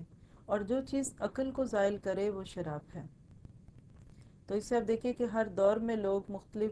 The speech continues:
طریقے سے ایسی چیزوں کو حاصل کر ہی لیتے ہیں۔ صحیح مسلم کی ایک روایت ہے، حضرت انس بن مالک سے،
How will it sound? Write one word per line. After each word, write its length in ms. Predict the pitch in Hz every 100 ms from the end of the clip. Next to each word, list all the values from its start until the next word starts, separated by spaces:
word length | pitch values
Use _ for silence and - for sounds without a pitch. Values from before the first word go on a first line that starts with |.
| -
طریقے 340 | 190 175 196
سے 140 | 196 196
ایسی 220 | 175 196
چیزوں 320 | 190 180 185
کو 280 | 175 190 185 - - - - - -
حاصل 280 | 165 - 185
کر 160 | 185 185
ہی 160 | 220
لیتے 360 | 220 180 - 185
ہیں۔ 80 | 233 - - - -
صحیح 220 | 220 226
مسلم 420 | 220 214 - 269
کی 60 | 262
ایک 160 | 254 220
روایت 440 | 226 202 208 208
ہے، 40 | 220
حضرت 340 | 202 202 196
انس 360 | 190 190 220 -
بن 100 | 220
مالک 400 | 202 175 185 196
سے، 180 | -